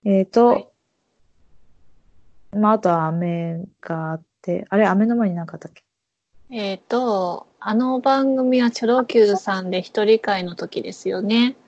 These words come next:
Speaker 1: うんうん。そう、そう。あの、森尾由美さんの、えーと、貯金箱にいいことを、があったことを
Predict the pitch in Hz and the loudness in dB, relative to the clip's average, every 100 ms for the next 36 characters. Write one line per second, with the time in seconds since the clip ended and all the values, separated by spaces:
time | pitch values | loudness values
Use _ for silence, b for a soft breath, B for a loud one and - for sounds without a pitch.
0 | _ _ _ _ 277 269 262 240 247 196 | _ _ _ _ -8 -4 -2 0 2 0
1 | 170 175 - 247 220 - - - 190 240 | -2 -4 2 4 4 2 -2 -12 -2 2
2 | 196 196 190 208 233 262 277 254 233 196 | 2 2 0 2 2 2 2 0 -2 -2
3 | 196 262 240 - - 185 175 175 170 165 | 0 0 0 -2 -6 -4 -4 -2 -2 -2
4 | 165 170 170 170 - _ _ _ _ _ | -2 -2 -4 -6 -10 _ _ _ _ _
5 | - 220 220 277 233 202 202 185 226 240 | -6 -2 4 4 6 2 0 0 2 2
6 | 185 - _ _ - 214 214 196 175 180 | 0 -4 _ _ -4 0 2 2 0 2
7 | 202 220 185 - - - 190 185 208 196 | 4 4 4 0 -8 -6 2 2 2 -2
8 | 190 196 254 277 190 - | -4 -2 2 2 2 -4